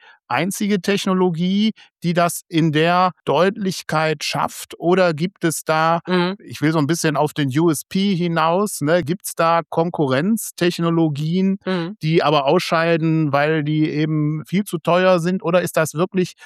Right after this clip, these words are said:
Speaker 1: so ein Aspekt, den man mit der Pyrolyse als, äh, einzige Technologie und Lösung so erreichen kann?
Speaker 2: Also du kannst C O zwei Entnahme auf viele Arten machen.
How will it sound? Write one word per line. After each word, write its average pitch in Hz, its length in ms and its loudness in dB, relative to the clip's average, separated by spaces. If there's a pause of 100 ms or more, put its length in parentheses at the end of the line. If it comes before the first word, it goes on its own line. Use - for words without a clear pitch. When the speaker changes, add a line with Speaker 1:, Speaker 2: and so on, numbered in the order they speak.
(120)
Speaker 1:
so 160 120 -2
ein 180 120 2
Aspekt, - 600 -4
den 170 180 0
man 165 240 2
mit 160 180 -2
der 156 140 0
Pyrolyse 165 960 0 (300)
als, 151 360 -4
äh, - 60 -10
einzige 156 640 -2
Technologie 151 760 -2
und 143 180 -2
Lösung 151 520 0
so 147 280 2
erreichen 127 560 -2
kann? - 260 -20 (420)
Speaker 2:
Also 202 180 -2
du 214 40 -2
kannst 226 320 -2
C 208 120 0
O - 20 -2
zwei 202 240 2
Entnahme 190 520 0
auf 196 120 -2
viele 185 560 -2 (140)
Arten 160 360 -2
machen. 160 300 -12